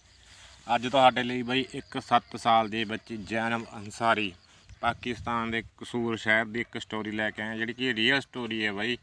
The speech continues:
ਉਸ ਬੱਚੀ ਨੂੰ ਕਿਵੇਂ ਅਗਵਾ ਕੀਤਾ ਜਾਂਦਾ ਤੇ ਫਿਰ ਉਹਨਾਂ ਨਾਲ ਕਿਵੇਂ ਰੇਪ ਹੁੰਦਾ, ਤੁਹਾਡੇ ਨਾਲ ਸਾਰੀ ਕਹਾਣੀ ਸਾਂਝੀ ਕਰਾਂਗੇ। ਵੀਡੀਓ ਨੂੰ ਅਖੀਰ ਤੱਕ ਜ਼ਰੂਰ ਦੇਖਿਓ। ਅੱਗੇ ਹੋਰ ਸੱਜਣਾ ਮਿੱਤਰਾਂ ਤੱਕ ਜ਼ਰੂਰ ਸ਼ੇਅਰ ਕਰ ਦਿਓ, ਤਾਂ ਕਿ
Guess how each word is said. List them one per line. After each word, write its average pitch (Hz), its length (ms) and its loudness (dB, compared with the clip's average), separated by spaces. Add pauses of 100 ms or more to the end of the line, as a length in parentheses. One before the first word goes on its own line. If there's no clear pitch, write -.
(560)
ਉਸ 110 140 -10
ਬੱਚੀ 113 320 -6
ਨੂੰ 117 100 -4
ਕਿਵੇਂ 120 300 -4
ਅਗਵਾ 110 320 -2
ਕੀਤਾ 117 300 -8
ਜਾਂਦਾ 110 240 -4
ਤੇ 113 80 -4
ਫਿਰ 107 140 -8
ਉਹਨਾਂ 120 280 -6
ਨਾਲ 120 80 -8
ਕਿਵੇਂ 113 340 -4
ਰੇਪ 107 240 -6
ਹੁੰਦਾ, 117 240 -2
ਤੁਹਾਡੇ 107 300 0
ਨਾਲ 110 120 -4
ਸਾਰੀ 113 400 0
ਕਹਾਣੀ 117 300 -4
ਸਾਂਝੀ 107 340 -4
ਕਰਾਂਗੇ। 113 360 -4
ਵੀਡੀਓ 113 360 -4
ਨੂੰ 120 160 -8
ਅਖੀਰ 110 360 -6
ਤੱਕ 110 200 -4
ਜ਼ਰੂਰ 107 260 -6
ਦੇਖਿਓ। 117 420 -4 (760)
ਅੱਗੇ 127 220 0
ਹੋਰ 120 260 -2
ਸੱਜਣਾ 123 320 -2
ਮਿੱਤਰਾਂ 120 320 -4
ਤੱਕ 117 220 -8
ਜ਼ਰੂਰ 113 360 -4
ਸ਼ੇਅਰ 123 280 2
ਕਰ 117 200 -2
ਦਿਓ, 113 220 -8
ਤਾਂ 113 240 -4
ਕਿ 117 280 -10